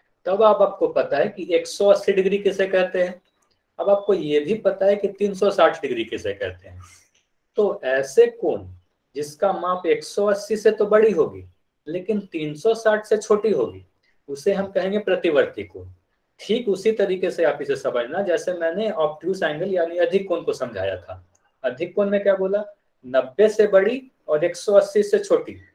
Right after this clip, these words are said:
तो उसे अधिक कोण कहेंगे। प्रतिवर्ती यानी reflex के लिए क्या कहेंगे? एक सौ अस्सी से बड़ी और तीन सौ साठ से छोटी, सभी लोग लिख लेंगे। ऐसे कोण जिसका माप एक सौ अस्सी से बड़ी हो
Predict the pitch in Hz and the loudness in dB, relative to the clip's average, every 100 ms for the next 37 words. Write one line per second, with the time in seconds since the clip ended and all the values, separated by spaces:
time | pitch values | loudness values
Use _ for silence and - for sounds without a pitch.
0 | - 147 147 214 196 170 175 190 160 131 | -6 -4 0 0 2 0 0 -4 -4 -4
1 | - 95 92 90 - _ _ _ _ _ | -4 -6 -8 -14 -20 _ _ _ _ _
2 | _ _ - 147 151 202 196 196 202 202 | _ _ 2 2 4 6 6 6 2 2
3 | 196 190 190 202 196 - 190 190 190 196 | 2 -2 -2 -2 -2 -2 -2 0 2 2
4 | 190 196 262 - _ _ _ _ 131 135 | 0 -2 -8 -12 _ _ _ _ -6 -4
5 | - 208 208 202 240 220 226 214 208 285 | -4 2 2 2 -4 2 4 4 2 -2
6 | - _ - 147 - 180 180 190 190 - | -6 _ -8 -8 -6 -8 -4 -4 -2 0
7 | 180 - 233 233 160 - 104 _ 165 165 | -2 2 0 2 0 0 -10 _ 0 2
8 | 208 202 135 190 120 92 92 _ _ _ | 2 2 0 -2 -8 -8 -16 _ _ _
9 | 123 123 123 202 202 - 143 190 214 151 | -2 -2 0 -2 -2 -2 -2 -2 -4 -8
10 | - - 139 123 113 147 - 139 123 - | -12 -8 -8 -6 -8 -8 -8 -8 -8 -4
11 | 196 185 - - 151 165 - 113 123 143 | -2 0 -2 -6 -4 -2 -2 -2 -4 -4
12 | 180 240 | -4 -4